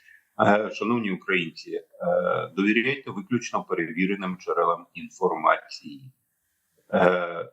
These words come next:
максимальне просування окупантів за минулий місяць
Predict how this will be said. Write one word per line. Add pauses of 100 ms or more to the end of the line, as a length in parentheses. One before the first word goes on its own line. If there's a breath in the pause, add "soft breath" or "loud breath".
(220)
максимальне
просування
окупантів
за
минулий
місяць